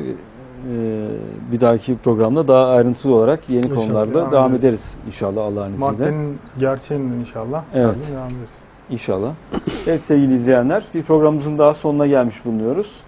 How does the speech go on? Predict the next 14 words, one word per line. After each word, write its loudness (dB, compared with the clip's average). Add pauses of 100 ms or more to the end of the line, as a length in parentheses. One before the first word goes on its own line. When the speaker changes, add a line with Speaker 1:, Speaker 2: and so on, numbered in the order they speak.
(540)
Speaker 1:
Ee, 2
yarın 6
gece 4 (260)
saat 2
yirmi 0
ikiden -2
itibaren 2
bizleri 2 (760)
Harun 4
Yahya 6
T 0
V 0
internet 2
sitemizden -2